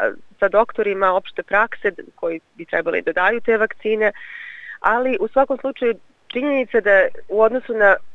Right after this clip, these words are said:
Sjedinjene Američke Države i Veliku Britaniju, koja je do sada vakcinisala na sto ljudi osam, Australija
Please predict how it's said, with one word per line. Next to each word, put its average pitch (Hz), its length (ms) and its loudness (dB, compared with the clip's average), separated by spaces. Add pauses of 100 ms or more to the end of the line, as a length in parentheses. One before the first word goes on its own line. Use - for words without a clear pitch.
(160)
Sjedinjene 233 320 4
Američke 208 340 0
Države 208 360 2
i 196 40 0
Veliku 202 340 0
Britaniju, 208 460 -2
koja 185 340 4 (200)
je 180 180 -4
do 180 180 -4
sada 208 260 2
vakcinisala 185 680 2 (640)
na 185 180 2
sto 196 200 2
ljudi 190 340 0
osam, 220 460 0
Australija 185 640 0